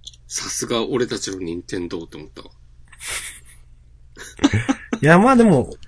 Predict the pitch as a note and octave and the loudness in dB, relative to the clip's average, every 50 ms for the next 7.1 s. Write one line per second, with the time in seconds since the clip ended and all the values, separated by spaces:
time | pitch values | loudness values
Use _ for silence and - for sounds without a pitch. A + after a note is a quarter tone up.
0 | - - - E3 D#3+ E3 - B3 C#4 D4+ D4 - E4+ - A3+ - - - - E3+ | -16 -2 2 4 6 6 8 8 6 6 6 2 2 6 6 6 6 6 6 8
1 | E3+ F3+ G3+ A#3 A#3 G3 B2+ G#2 G2+ - A2+ A2 - - - G2+ F2+ E2+ E2+ E2+ | 10 10 10 10 8 8 8 6 6 6 2 0 0 -2 -4 -4 -4 -2 -2 -2
2 | F2 F2 E2 - - - - - - _ - - - - - - - - _ - | -2 -4 -4 -6 -10 -20 -20 -20 -20 _ -20 -20 -20 -20 -20 -20 -20 -20 _ -20
3 | _ - - A2+ G2+ G2 F#2+ F2 D#2+ D2+ - - A2 F2+ E2+ E2+ - - E2+ E2+ | _ -12 -8 -6 -4 -4 -4 -4 -6 -8 -4 -2 -2 -2 0 -2 -4 -4 -4 -4
4 | F2 F#2 F2+ - G#2 F#2+ F#2+ F#2+ F#2+ F#2+ G2 F#2 G2 G#2+ G#2 G2+ F#2+ - F#2+ F#2 | -4 -4 -4 -2 0 0 0 2 2 2 0 0 2 2 2 0 2 0 0 0
5 | F#2 F2+ - G2 F#2 F#2+ A2 A2 A2 G#2 - - G#2+ G#2+ G#2+ G2+ G#2+ G2+ G2+ G2+ | 0 -2 -2 -4 0 2 4 4 4 2 2 2 2 4 4 4 4 4 4 4
6 | - - A#2 G#2 F#2+ F2 - - E2+ E2 E2 F2 E2+ D#2+ - - - D#2+ D2+ D2+ | 2 2 2 2 2 2 0 -2 -2 -2 0 -2 -4 -6 -6 -8 -8 -8 -8 -10
7 | - - | -10 -12